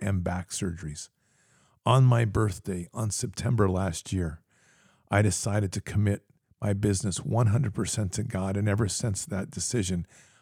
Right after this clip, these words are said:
I have been consistently attacked and feel like I'm going through a,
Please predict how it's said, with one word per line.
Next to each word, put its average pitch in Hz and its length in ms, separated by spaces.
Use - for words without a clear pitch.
I 104 120
have 104 160
been 98 180
consistently 101 880
attacked 87 640
and 107 180
feel 135 220
like 98 220
I'm 104 160
going 110 320
through 101 240
a, 87 120